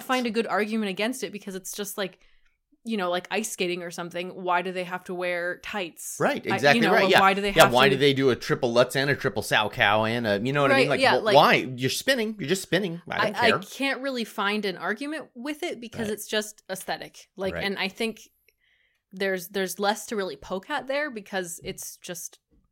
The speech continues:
Speaker 2: what it is,
Speaker 1: Right,
Speaker 2: you know?
Speaker 1: right,
Speaker 2: And I
Speaker 1: right.
Speaker 2: think that is what we find frustrating about it is it's like, "Ugh, but why are you taking up our martial space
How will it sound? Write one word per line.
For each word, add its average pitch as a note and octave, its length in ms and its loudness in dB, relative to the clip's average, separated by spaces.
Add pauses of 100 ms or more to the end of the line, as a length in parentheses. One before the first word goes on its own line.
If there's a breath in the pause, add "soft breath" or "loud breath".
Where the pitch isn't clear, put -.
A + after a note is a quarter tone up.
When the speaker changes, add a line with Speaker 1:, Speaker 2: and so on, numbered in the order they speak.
(200)
Speaker 2:
what F3+ 200 -8
it E3 80 -10
is, - 460 -10
Speaker 1:
Right, - 180 -10
Speaker 2:
you F#3+ 140 -2
know? F3 240 -4
Speaker 1:
right, F#2+ 260 -10
Speaker 2:
And G#3+ 140 -2
I G#3 40 2
Speaker 1:
right. G#3 60 -2
Speaker 2:
think A#3+ 300 0
that F#3+ 280 4
is F#3+ 140 -2
what F3 180 -4
we F#3 120 -4
find E3+ 260 -8
frustrating E3+ 640 -8
about F3+ 300 -8
it F#3+ 160 -4
is F3 160 -8
it's E3+ 160 -14
like, E3+ 240 -6 (560 soft breath)
"Ugh, B3+ 220 -2 (120)
but A3+ 140 -2
why A#3 180 2
are B3+ 100 0
you A#3+ 160 -8
taking A3 380 -6
up G#3 220 -6 (500)
our A3+ 340 -2
martial G#3+ 420 -4
space A#3 680 -4